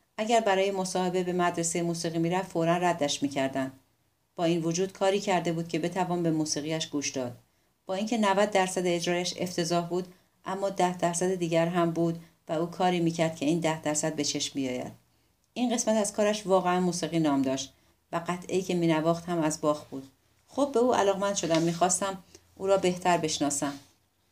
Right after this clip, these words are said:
نیازی به گفتن نیست که دنیا پر از بچه‌هایی است که خیلی بهتر از او می‌توانستند باخت بنوازند.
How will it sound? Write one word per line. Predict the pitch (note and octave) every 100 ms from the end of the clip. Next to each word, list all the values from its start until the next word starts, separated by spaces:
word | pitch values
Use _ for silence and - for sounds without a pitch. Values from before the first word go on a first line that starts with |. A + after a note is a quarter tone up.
| _ _ _ _ A#3
نیازی | C4 B3+ B3
به | A3+ G#3
گفتن | F#3+ F#3 G#3+ G#3+
نیست | G#3+ G#3+
که | G#3
دنیا | F3+ F3+ F#3+
پر | F#3+ F#3+
از | F#3+ -
بچه‌هایی | F3 E3+ F3+ F3+ F3+
است | F3+ F3+
که | F3
خیلی | - F3+
بهتر | E3+ E3 D#3
از | D#3 -
او | F3+
می‌توانستند | E3+ E3+ D3+ D3+ D3+ D3 D3+
باخت | D3+ C#3+ -
بنوازند. | C#3+ C3+ C#3 C#3 C3+ C3